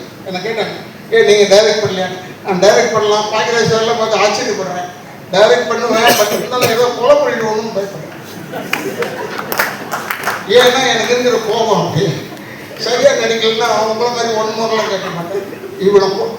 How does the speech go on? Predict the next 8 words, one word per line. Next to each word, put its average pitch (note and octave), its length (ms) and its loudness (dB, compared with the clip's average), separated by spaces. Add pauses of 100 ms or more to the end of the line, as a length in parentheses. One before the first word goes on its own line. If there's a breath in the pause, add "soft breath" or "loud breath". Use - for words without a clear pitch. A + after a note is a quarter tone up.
(120)
முடிச்சுட்டு, B3+ 360 -4
கதையை A3+ 260 -2
முடிச்சுட்டு - 240 -6
வேற G3+ 180 4
ஒரு G3 180 4
ஆளை G3+ 120 4
போடுறாங்க. F3 440 2 (3750)
இப்ப G3+ 220 0